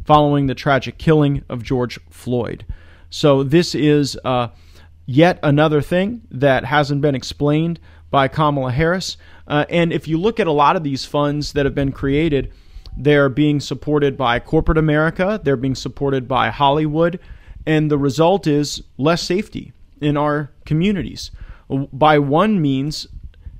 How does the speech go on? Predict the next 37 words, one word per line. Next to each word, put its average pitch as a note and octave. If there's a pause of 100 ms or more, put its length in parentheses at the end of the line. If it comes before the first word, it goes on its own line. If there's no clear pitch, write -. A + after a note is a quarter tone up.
(120)
that D#3+ (140)
safety D#3+
is C#3
eroded D3
because C#3+ (360)
there D#3+
is D3+ (260)
a C#3
diminished D3+
deterrent -
to D#3+
the C#3+
rioting. D3+ (560)
You D3
know, E3+
if D#3+
you C#3
go D#3
out D3+
and B2+ (380)
break D#3
through E3
a C3
Nike D#3
store D#3+
and B2 (200)
walk D#3+
out D#3
with C#3
some C#3+
Air D3+
Jordans, D3 (400)
that C#3 (360)
you're D#3+
less E3
likely D3+
to A#2+